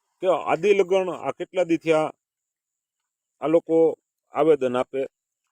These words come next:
જે કાંઈ કરે છે ઈ. એક પણ ક્યાંય ખરાબ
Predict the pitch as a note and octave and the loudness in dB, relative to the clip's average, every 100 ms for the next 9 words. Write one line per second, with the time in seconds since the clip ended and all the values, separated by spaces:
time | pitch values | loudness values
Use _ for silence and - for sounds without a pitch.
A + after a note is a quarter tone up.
0 | _ G#2+ D3 A2+ - A2+ F2+ D#2+ D#2+ - | _ -2 0 0 -4 -4 -4 -6 -10 -14
1 | _ _ _ _ _ _ _ _ _ - | _ _ _ _ _ _ _ _ _ 2
2 | F3 G#3+ - F#3 G3 F3+ F#3 F#3 F3 - | 6 6 4 -2 -2 -2 -2 -2 -2 -6
3 | C#3+ E3 E3 | 2 6 6